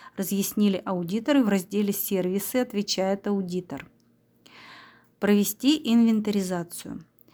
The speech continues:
До составления годовой бухгалтерской отчетности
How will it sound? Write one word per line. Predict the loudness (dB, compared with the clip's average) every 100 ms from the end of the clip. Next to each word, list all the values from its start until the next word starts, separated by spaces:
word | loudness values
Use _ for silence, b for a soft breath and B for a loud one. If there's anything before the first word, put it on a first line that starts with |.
| b b b
До | -4 2 4
составления | 4 -2 -2 0 4 6 4 2
годовой | -2 -2 0 0 -2
бухгалтерской | -4 -2 -2 -2 -8 -10 -8
отчетности | -10 -4 -4 0 0 -2 -12